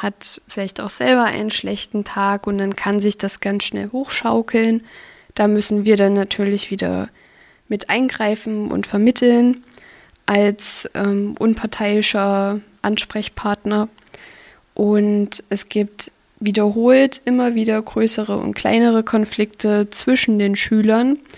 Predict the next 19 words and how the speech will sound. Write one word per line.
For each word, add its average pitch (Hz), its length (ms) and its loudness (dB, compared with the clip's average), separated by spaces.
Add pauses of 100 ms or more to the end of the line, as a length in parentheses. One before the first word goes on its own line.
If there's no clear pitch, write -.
(600)
Und 208 720 0 (320)
das - 380 2
kann 233 500 2
auch 226 520 -2
ganz 214 280 -2
schnell 202 300 -2
ausarten 226 1080 0
in 226 360 4
Gewalt. 202 720 2 (480)
Und 220 180 2
deswegen 220 580 0
auch 196 200 -2
an 214 120 2
dieser 226 300 4
Stelle 208 400 0
nochmal 196 800 0 (160)
eine 202 300 -2
kleine 202 440 -2
Triggerwarnung, 208 920 2